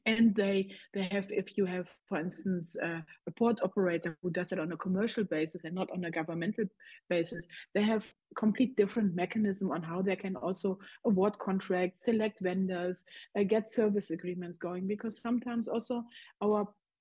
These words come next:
public procurement framework, which is meant to protect, you know, the tax pocket, but sometimes just in a way on, on how it works. And it's also not unique to South Africa. It just makes it very complicated,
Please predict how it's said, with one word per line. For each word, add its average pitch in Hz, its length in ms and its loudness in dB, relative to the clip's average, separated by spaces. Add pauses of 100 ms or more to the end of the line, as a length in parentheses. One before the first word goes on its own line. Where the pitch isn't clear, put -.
public 220 320 0
procurement 277 460 -2
framework, 180 480 -2
which - 180 0
is 208 160 -2
meant 220 300 0
to 202 100 -6
protect, - 520 -6
you 202 80 0
know, 190 280 -4 (300)
the 202 120 -2 (140)
tax - 240 -8
pocket, 175 380 -2 (420)
but 208 260 0
sometimes 226 520 2
just 208 200 0
in 208 140 4
a 196 40 2
way 196 280 2
on, 185 320 -2 (300)
on 196 80 0
how 196 240 0
it 170 120 0
works. 240 340 2
And 175 220 -6
it's - 140 -10
also 214 240 -2
not 202 300 -2
unique 202 280 2
to 208 80 0
South 185 300 -4
Africa. 180 500 -4 (360)
It 196 100 0
just 214 260 0
makes 202 280 2
it 190 120 -2
very 196 240 4
complicated, 170 880 -4